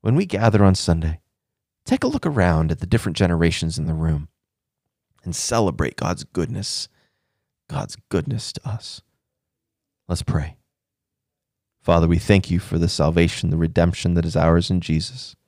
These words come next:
We thank you that when we confess our sins to you, you are faithful and just to forgive us our sins, and that when you forgive us, when you rescue us from a world of sin and injustice and bring us into your kingdom, you put your word on our mouths,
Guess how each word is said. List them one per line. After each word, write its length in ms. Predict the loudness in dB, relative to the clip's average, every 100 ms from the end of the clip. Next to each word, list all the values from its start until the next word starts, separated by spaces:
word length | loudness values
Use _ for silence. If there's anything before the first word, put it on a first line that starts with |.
| _ _ _ _ _ _ _ -8
We 120 | -2
thank 280 | 2 4 4
you 80 | 4
that 120 | 4
when 120 | 4
we 100 | 4
confess 400 | 2 2 2 4
our 100 | 2
sins 320 | 2 2 2
to 100 | 0
you, 120 | 2 2
you 180 | 4 2
are 100 | 2
faithful 400 | 0 0 0 0
and 100 | 2
just 200 | 0 0
to 80 |
forgive 380 | -4 -4 -2 0
us 140 | 0 0
our 120 | -2
sins, 440 | 0 0 0 -2 -6 -16 -10
and 180 | 2 4
that 160 | 6 6
when 200 | 6 8
you 100 | 6
forgive 540 | 4 0 2 2 4
us, 240 | 4 2 2
when 80 |
you 100 | 4
rescue 520 | 6 6 6 4 4 6
us 100 | 6
from 140 | 4
a 40 |
world 400 | 4 8 8 8
of 80 | 4
sin 380 | 0 2 6 6
and 100 | 6
injustice 720 | 6 6 4 4 4 4 2 -8 -18 -6
and 180 | 0 4
bring 320 | 8 8 8
us 140 | 6 4
into 140 | 4
your 240 | 8 6
kingdom, 440 | 6 2 4 6 4
you 100 | 4
put 280 | 6 4 4
your 200 | -4 -4
word 540 | -2 0 4 4 4 -2 -14 2
on 180 | 6 6
our 200 | 6 6
mouths, 800 | 4 4 4 4 4 -2 -8 -10